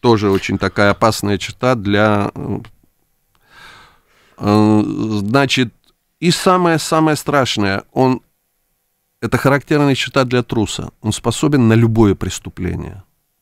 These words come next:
Трус способен на любое преступление. От страха он может сделать то, что никогда себе не позволит человек смелый.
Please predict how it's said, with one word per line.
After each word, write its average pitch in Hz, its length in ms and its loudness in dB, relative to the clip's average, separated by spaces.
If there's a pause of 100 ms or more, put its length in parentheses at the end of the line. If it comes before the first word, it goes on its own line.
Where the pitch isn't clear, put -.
(880)
Трус 120 600 2
способен 104 760 -6 (160)
на 101 80 -8
любое 104 400 2
преступление. - 800 -12 (1500)
От - 180 -6
страха - 760 -4 (360)
он 135 180 2
может 123 400 2
сделать 110 420 0 (140)
то, 180 280 2 (280)
что - 240 -4
никогда 139 420 2
себе 113 240 -4
не 113 120 0
позволит 123 480 -2
человек 107 380 -2
смелый. 98 560 -6